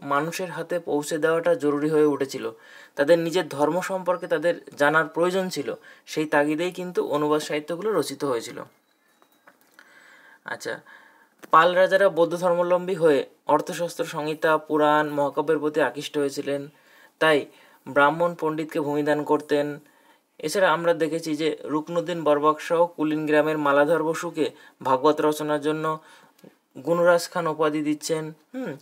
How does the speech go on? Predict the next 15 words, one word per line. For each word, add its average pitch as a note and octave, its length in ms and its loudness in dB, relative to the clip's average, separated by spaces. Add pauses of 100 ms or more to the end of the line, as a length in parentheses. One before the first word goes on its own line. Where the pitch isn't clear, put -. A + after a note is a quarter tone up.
(180)
চট্টগ্রামের D3+ 460 0
শাসনকর্তা D#3 540 -4
পরাগল D3 460 2
খাঁ D#3 260 -2 (300)
ও C#3+ 80 -2
তার D#3+ 160 2
পুত্র D3+ 360 -4
সুটি D3+ 300 -6
খান D#3 200 -6
তাদের C#3+ 420 0
সভাকবিদের D3+ 640 0 (420)
দিয়ে D3+ 120 2
মহাভারত D3 480 2
রচনা D3+ 340 0
করিয়েছেন। D3+ 520 -2